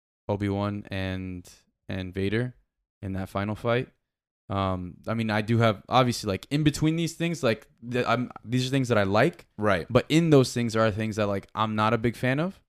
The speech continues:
Speaker 1: But I think overall, it's like, I, I am happy I got to see a lot of that stuff.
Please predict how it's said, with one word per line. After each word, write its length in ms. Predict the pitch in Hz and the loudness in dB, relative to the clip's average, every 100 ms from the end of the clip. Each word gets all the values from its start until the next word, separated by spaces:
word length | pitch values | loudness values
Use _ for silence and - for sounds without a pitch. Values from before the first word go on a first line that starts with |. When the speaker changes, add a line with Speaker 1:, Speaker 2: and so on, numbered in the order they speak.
| _ _ _ _ _ - | _ _ _ _ _ 0
Speaker 1:
But 160 | 113 | 4
I 80 | 110 | 4
think 220 | 107 117 | 2 0
overall, 520 | 110 113 107 104 98 95 | 0 2 2 2 2 0
it's 120 | - | -2
like, 220 | 98 - - | -4 -6 0
I, 340 | 117 120 117 98 - | 6 6 6 -2 -12
I 200 | - 113 | -4 -2
am 320 | 110 101 95 98 _ _ _ _ _ | -2 -4 -10 -16 _ _ _ _ _
happy 380 | - 113 98 95 | -8 -4 -4 -4
I 60 | 90 | -10
got 160 | - - | -12 -16
to 80 | |
see 300 | - 98 95 - _ | -16 -16 -16 -20 _
a 60 | 92 | -12
lot 160 | 82 | -10
of 60 | - | -12
that 100 | - | -16
stuff. 220 | - - | -18 -20